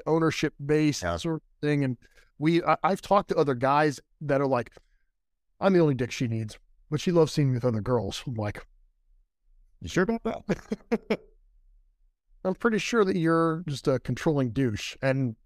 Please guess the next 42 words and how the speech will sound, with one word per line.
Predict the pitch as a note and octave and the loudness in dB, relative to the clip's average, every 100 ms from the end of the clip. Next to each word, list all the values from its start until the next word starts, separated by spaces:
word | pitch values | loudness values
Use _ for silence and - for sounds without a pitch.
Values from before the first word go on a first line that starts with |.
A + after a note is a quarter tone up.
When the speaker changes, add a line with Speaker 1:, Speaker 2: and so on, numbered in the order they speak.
| C3 | -6
Speaker 1:
th-, | A#2+ G#2+ | -6 -2
they | C#3 | 0
always | A#2+ A#2+ G2+ | 0 -2 -4
are. | F#2 _ _ _ _ | -10 _ _ _ _
And | D#3 D3 | -4 2
so | F3+ E3 | 6 6
making | D#3+ E3+ E3+ | 4 2 0
sure | - D#3+ | 2 2
that | C#3 | 2
things | E3+ E3 C#3+ | 0 0 2
are | C#3 B2 - _ _ _ - | 0 0 -6 _ _ _ -4
evenly | F3+ E3 D#3 A#2+ | -2 2 2 0
paired, | - D#3 B2 | 2 2 2
that | C3 | -2
it's | C3+ C#3 | -2 -2
like, | B2+ | -2
if | C3 A2+ | -4 -4
you | E3 G3 | -4 -4
can't | - E3 D3+ - - _ _ _ _ _ _ _ _ _ _ _ _ | 0 0 0 -4 -14 _ _ _ _ _ _ _ _ _ _ _ _
mutually | D3 D3 E3+ - D#3 C#3+ | -2 0 0 0 2 2
agree | C3+ B2 C#3 D#3 C#3+ | 0 0 2 4 4
on | A#2 A#2 - | 2 -2 -8
shared | - - C#3+ D3 | -14 -2 0 2
experiences | B2+ - C3 C#3+ C#3 D3+ D3+ C3 | -2 -2 0 0 0 0 0 0
that | B2+ | -2
are | A2+ B2+ - _ _ _ - | -2 -6 -12 _ _ _ -4
benefit, | D3 - D#3 D#3+ A#2+ B2 - | -2 0 0 0 -4 -10 -2
you | C3 | -2
know, | G#2 | 0
both | C#3 D3 - | 2 2 2
people | D#3 D#3 D#3 | -2 0 0
to | C3+ | 0
an | B2+ | -2
equal | C3+ C#3+ | 0 0
degree, | B2 A2+ C#3 E3+ | -2 0 2 2
then | C3 | 2
you're | A#2+ F#3+ | 2 2
not | F3 | 2
ready | C#3+ D3 | 2 0
for | - | -2
this. | - - - - _ _ _ _ | -12 -14 -14 -14 _ _ _ _
Speaker 2:
Yeah. | - | -16